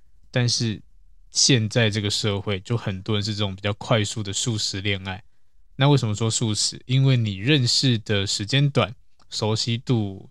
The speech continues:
也少，也不多，然后很快在一起。那等到真的，呃，在一起以后才发现，哇，问题很多，这时候也很快速的分手，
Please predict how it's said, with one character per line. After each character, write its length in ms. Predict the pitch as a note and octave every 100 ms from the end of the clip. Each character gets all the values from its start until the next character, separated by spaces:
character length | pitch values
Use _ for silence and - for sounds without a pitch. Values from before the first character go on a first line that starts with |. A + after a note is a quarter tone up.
| -
也 160 | G#2+
少， 420 | C3 - A2+ - - - - -
也 160 | G#2+ G2+
不 160 | -
多， 420 | D3 - C3+ C3+ C#3+ - - -
然 220 | G#2 G#2
后 120 | B2+
很 160 | A2+ G2+
快 220 | - D3+
在 260 | A#2+ C3 B2
一 40 |
起。 380 | B2+ - F2+ A2 - -
那 140 | A#2+
等 200 | B2 G#2
到 120 | G#2 A#2+
真 220 | A#2+ A#2
的， 240 | A2+ G2+
呃， 600 | G2 G2 G2 F2+ E2 F2 -
在 180 | C3+ C3
一 40 |
起 180 | B2 G#2
以 20 |
后 120 | A2
才 80 | G#2
发 200 | - G#2+
现， 160 | G#2 G2+
哇， 160 | G#2+ G2+
问 180 | C#3+
题 160 | B2 A2+
很 160 | G#2 G2
多， 320 | B2 B2 B2+ - - -
这 160 | - A#2+
时 120 | A2+
候 60 | A2
也 60 |
很 140 | G2+ G2+
快 180 | F3
速 120 | D3 D#3+
的 80 |
分 240 | B2+ B2+ B2+
手， 280 | - G2